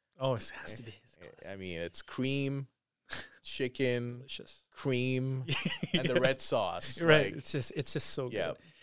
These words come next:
Speaker 1: Okay, so you're, you're playing in, uh, you know, in the radio. You're in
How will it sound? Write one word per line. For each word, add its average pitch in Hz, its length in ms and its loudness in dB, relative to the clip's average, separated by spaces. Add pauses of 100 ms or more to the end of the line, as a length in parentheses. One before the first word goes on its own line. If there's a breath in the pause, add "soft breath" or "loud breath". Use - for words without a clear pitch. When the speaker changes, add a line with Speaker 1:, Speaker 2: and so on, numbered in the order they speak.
(260 loud breath)
Speaker 1:
Okay, 147 180 4
so 160 440 8 (360)
you're, 185 320 8
you're 190 140 6
playing 156 580 2
in, 139 520 0
uh, 147 40 -6
you 147 140 -2
know, 135 60 2
in 131 60 2
the 127 80 0
radio. 135 520 2
You're 131 200 0
in 127 140 -2